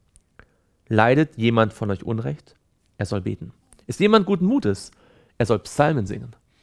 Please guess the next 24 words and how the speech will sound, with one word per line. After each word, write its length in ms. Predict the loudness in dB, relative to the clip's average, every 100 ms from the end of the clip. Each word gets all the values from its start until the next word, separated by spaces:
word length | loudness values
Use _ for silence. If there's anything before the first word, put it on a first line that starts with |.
| _ _ _ _ _ _ 2
Geistliche 440 | 2 2 -2 0
Lieder 340 | 4 6 4 0 _ _ _
sind 260 | -2 -2 2
auch 260 | 0 0
wichtig 360 | -4 -2 -6 -4
für 120 | -4
den 140 | -4
Alltag. 420 | -2 -6 -6 -14 -14
Und 100 | -8
gerade 220 | 2 4
dann, 180 | 4 2
wenn 100 | 0
es 120 | -2
uns 100 | -4
auch 240 | -2 -4 -6 _ _
gut 240 | -8 -4
geht, 180 | -2 -4 -6 _ -18
ist 140 | -8
es 100 | -6
schön, 300 | -4 -2 0
das 180 | -2 -6 _ _ _ _
durch 180 | -10 -6
Lieder 400 | -2 0 2 0 _ _ _ _ -2
auszudrücken. 800 | 0 0 -8 -14 -10 -10 -10